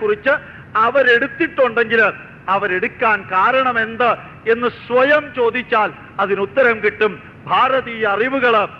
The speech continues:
ഏതാണ്ട് പതിനായിരം വർഷമായി ഇവിടെ അക്യുമുലേറ്റ് ചെയ്ത അറിവുകള്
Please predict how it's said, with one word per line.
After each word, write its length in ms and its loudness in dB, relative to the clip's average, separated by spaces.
ഏതാണ്ട് 460 0
പതിനായിരം 760 0
വർഷമായി 480 -2
ഇവിടെ 160 -2
അക്യുമുലേറ്റ് 540 2
ചെയ്ത 200 2
അറിവുകള് 400 4